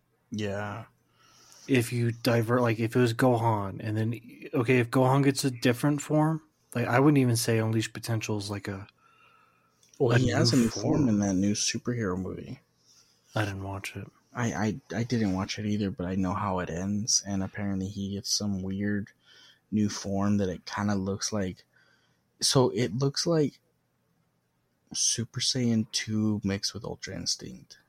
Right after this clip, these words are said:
Speaker 1: which is kinda weird because it's the white, grayish hair in Super
Speaker 2: Uh-huh.
Speaker 1: Saiyan two form. Like, it's so spiked up.
Speaker 2: Was it, like, it's unleashed fucking Super Saiyan or some shit like that?
Speaker 1: I don't know what the fuck it is, to be honest.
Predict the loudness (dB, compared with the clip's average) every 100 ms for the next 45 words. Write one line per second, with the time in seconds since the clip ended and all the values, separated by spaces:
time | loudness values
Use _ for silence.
0 | _ -18 -12 -10 -6 -6 -6 -8 -8 -6
1 | -6 -6 -6 -6 -2 0 2 0 -2 _
2 | _ _ _ -8 -4 -2 0 -2 -2 0
3 | 0 -2 -8 _ _ -16 -4 -2 2 0
4 | 0 0 0 0 -2 -4 -4 -4 -6 -8
5 | -8 -8 -6 -6 -4 -2 0 2 0 0
6 | -2 -2 -2 -2 -4 -8 -8 -10 _ _
7 | _ -20 -20 -20 -20 _ _ _ _ _
8 | _ _ 0 0 0 0 -2 -2 -4 -4
9 | -2 -2 -2 -4 -8 _ _ -8 -6 -6
10 | -6 -6 -6 -6 -4 -6 -4 -4 -6 -8
11 | -10 -8 -8 -8 -8 -6 -6 -6 -8 -8
12 | -10 -10 -10 -10 -12 -12 -14 -10 -10 -6
13 | -6 -6 -10 -12 -8 -6 -8